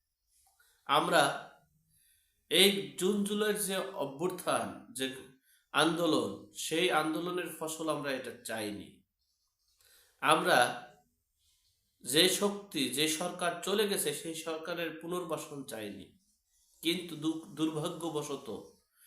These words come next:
আমাদের এই বিজয়কে একটা গোষ্ঠী ছিনিয়ে নিয়ে দেশটাকে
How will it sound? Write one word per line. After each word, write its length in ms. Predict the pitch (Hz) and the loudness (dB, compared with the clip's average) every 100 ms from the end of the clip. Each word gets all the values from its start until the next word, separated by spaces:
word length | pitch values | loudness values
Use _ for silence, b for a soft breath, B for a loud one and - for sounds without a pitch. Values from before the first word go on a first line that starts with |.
| b b | b b
আমাদের 400 | 127 151 160 170 | 2 4 4 4
এই 100 | 165 | 2
বিজয়কে 760 | 143 143 151 175 175 160 127 120 | 2 -2 0 -2 -2 -2 -2 -2
একটা 280 | 123 - | -8 -12
গোষ্ঠী 460 | 135 143 156 - 165 | -12 -2 0 0 -2
ছিনিয়ে 460 | 156 - 160 190 202 | -4 -2 2 4 4
নিয়ে 460 | 156 104 - - _ _ _ _ _ | 2 -2 -6 -12 _ _ _ _ _
দেশটাকে 920 | 117 127 147 - 160 - 117 98 - | -6 -4 -4 -6 -10 -8 -10 -10 -16